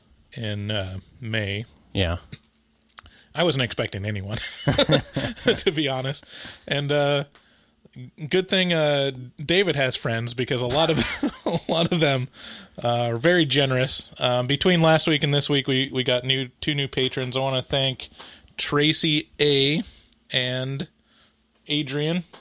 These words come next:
Speaker 1: I don't know what his
Speaker 2: Also,
Speaker 1: last
Speaker 2: A-,
Speaker 1: name starts with.
Speaker 2: Adrian A.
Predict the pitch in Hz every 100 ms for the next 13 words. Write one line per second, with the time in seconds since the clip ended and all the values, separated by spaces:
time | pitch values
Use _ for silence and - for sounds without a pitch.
0 | _ _ _ _ _ _ 127 135 139 135
1 | 131 123 - _ _ _ - - _ _
2 | - - 196 220 135 139 139 170 214 -
3 | 190 214 220 220 196 139 117 90